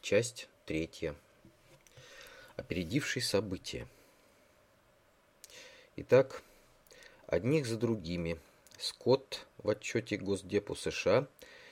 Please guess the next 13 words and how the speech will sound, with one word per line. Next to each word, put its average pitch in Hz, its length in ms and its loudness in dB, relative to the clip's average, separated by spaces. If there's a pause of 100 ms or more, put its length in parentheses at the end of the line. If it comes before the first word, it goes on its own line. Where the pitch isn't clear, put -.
(160)
перебирает 95 600 4
по 92 100 2
группам 98 380 -2
населения 101 680 0 (280)
всех, - 480 0 (720)
кого 95 320 2
можно 107 340 0
было 95 300 0
бы 98 240 0 (100)
направить 87 680 0
против 101 360 -4
советской - 400 -2
власти, 101 440 -2